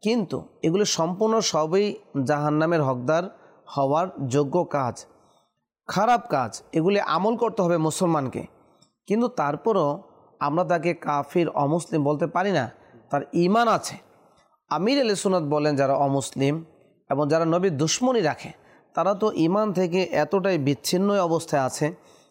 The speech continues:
যে তারা ওই আদনা মুমিন থেকেও আরও নিকৃষ্ট।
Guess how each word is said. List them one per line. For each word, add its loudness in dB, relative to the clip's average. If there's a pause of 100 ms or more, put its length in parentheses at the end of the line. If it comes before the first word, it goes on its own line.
(200)
যে 2
তারা 0
ওই 0 (140)
আদনা 0
মুমিন 2
থেকেও 2
আরও 2
নিকৃষ্ট। -2